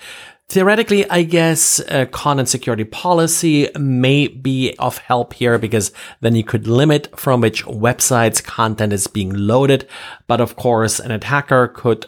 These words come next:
probably easily, if they already have that server compromised, able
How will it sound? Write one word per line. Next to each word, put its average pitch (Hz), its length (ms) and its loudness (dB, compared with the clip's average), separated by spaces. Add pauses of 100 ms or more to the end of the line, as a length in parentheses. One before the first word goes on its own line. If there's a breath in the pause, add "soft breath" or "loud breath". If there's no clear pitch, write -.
(120)
probably 254 280 0
easily, 127 680 0 (300 loud breath)
if 139 160 -2
they 135 80 2
already 123 380 0
have 135 540 -4
that 120 200 -2
server 110 240 -2
compromised, 143 500 0
able 117 320 0